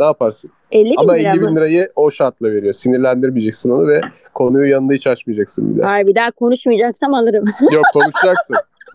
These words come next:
Speaker 1: Eskisi gibi
Speaker 2: Olmaz.
Speaker 1: devam edeceksin ama, e, al şu elli bin lirayı, yüzüne fırlatıyor böyle tomar
Speaker 2: Al-,
Speaker 1: olarak.
Speaker 2: olmaz ya.
Speaker 1: Bak,
Speaker 2: Hayır,
Speaker 1: şey,
Speaker 2: yüzüne fırlatma mesela.
Speaker 1: beşer T L'liklerden birkaç tomar yaptırmış böyle.
Speaker 2: Hayır, hayır. Yüz bin lira bile verse yüzüme attığı sürece ben onu kabul etmem. Ne demek o yani?
Speaker 1: O zaman
Speaker 2: Benim bir
Speaker 1: yüzüne
Speaker 2: gururum
Speaker 1: değil
Speaker 2: var.
Speaker 1: de mesela şey yapıyor.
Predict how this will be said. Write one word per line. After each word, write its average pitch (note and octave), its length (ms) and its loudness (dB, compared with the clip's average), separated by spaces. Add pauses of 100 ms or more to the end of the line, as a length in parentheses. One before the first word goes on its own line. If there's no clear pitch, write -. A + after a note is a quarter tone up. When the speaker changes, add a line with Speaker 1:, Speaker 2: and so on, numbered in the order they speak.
(120)
Speaker 1:
Eskisi D3 240 -4
gibi F#3 60 -2
Speaker 2:
Olmaz. F#3+ 280 2
Speaker 1:
devam F3 220 2
edeceksin E3 360 -4
ama, G3+ 120 2
e, C3+ 100 -2 (140)
al E3 240 0
şu F3+ 120 -6
elli D3+ 280 -2
bin D3 120 0
lirayı, E3 160 0
yüzüne D#3 380 0
fırlatıyor A2 520 -6
böyle A2+ 280 -2
tomar A#2+ 380 -2
Speaker 2:
Al-, F3 120 -2
Speaker 1:
olarak. - 180 -2
Speaker 2:
olmaz D#3+ 420 -2
ya. E3+ 200 -2
Speaker 1:
Bak, F3+ 220 -2
Speaker 2:
Hayır, G3 200 2
Speaker 1:
şey, A3 80 4
Speaker 2:
yüzüne D4 340 2
fırlatma C#4+ 440 0 (340)
mesela. B3 320 0
Speaker 1:
beşer F#3+ 340 0
T F3 260 0
L'liklerden F3 680 -2
birkaç F3 320 -2
tomar D3+ 300 0
yaptırmış G#2+ 640 -6
böyle. F#3+ 120 0
Speaker 2:
Hayır, G3 240 -2
hayır. F#3+ 140 -2 (300)
Yüz B3+ 260 4
bin C#4+ 140 4
lira C#4+ 200 2
bile B3 200 2
verse G#3 340 0
yüzüme A3+ 400 2
attığı A3 380 -2
sürece G3+ 300 0
ben F#3+ 140 -2
onu F#3 180 -4
kabul E3+ 260 -6
etmem. E3+ 280 -2
Ne B3 140 2
demek F3 240 -2
o - 20 -2
yani? E3+ 200 0
Speaker 1:
O - 20 0
zaman F#3 200 2
Speaker 2:
Benim F#3+ 80 2
bir F#3+ 60 -4
Speaker 1:
yüzüne F#3+ 180 4
Speaker 2:
gururum F#3+ 100 -4
Speaker 1:
değil G#3 140 -2
Speaker 2:
var. C#3+ 60 2
Speaker 1:
de C3+ 40 -2
mesela B2 280 -2
şey D3+ 180 0
yapıyor. G#2+ 340 -4